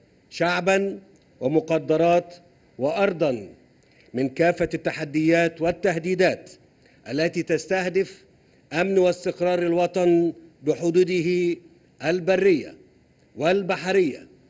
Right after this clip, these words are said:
والجوية ومجالها الحيوي.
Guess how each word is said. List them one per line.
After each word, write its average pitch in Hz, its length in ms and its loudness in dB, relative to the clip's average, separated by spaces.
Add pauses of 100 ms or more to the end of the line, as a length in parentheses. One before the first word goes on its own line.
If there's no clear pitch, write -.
(220)
والجوية 175 800 4 (300)
ومجالها 156 880 0
الحيوي. 160 560 -2